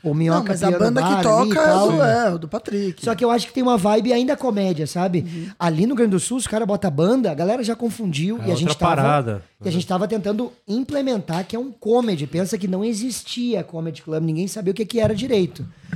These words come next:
Speaker 1: A gente implementou o Bardo, só que aí chegou um período em que o dinheiro começou a secar, eles ainda manteram o Lorde, ou seja, o Lorde tava pagando a conta do Bardo, e eles pegaram e falaram, "Ah, mano, não quero mais."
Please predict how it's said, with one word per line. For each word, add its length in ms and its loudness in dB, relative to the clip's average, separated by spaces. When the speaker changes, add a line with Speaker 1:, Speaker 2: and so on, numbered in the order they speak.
Speaker 1:
A 160 -10
gente 180 -6
implementou 720 0
o 60 -2
Bardo, 400 -2
só 140 -2
que 80 -6
aí 100 0
chegou 300 -2
um 40 -4
período 560 0
em 120 -2
que 160 -6
o 60 -2
dinheiro 300 0
começou 300 0
a 20 -4
secar, 600 -2
eles 260 -2
ainda 180 -4
manteram 460 0
o 40 2
Lorde, 340 2
ou 40 -4
seja, 240 -6
o 60 -4
Lorde 240 -2
tava 160 -2
pagando 380 -6
a 40 -4
conta 240 -10
do 100 -6
Bardo, 500 0
e 140 -2
eles 200 0
pegaram 260 -2
e 40 -6
falaram, 240 -2
"Ah, 40 -2
mano, 160 -2
não 120 -2
quero 220 0
mais." 460 -2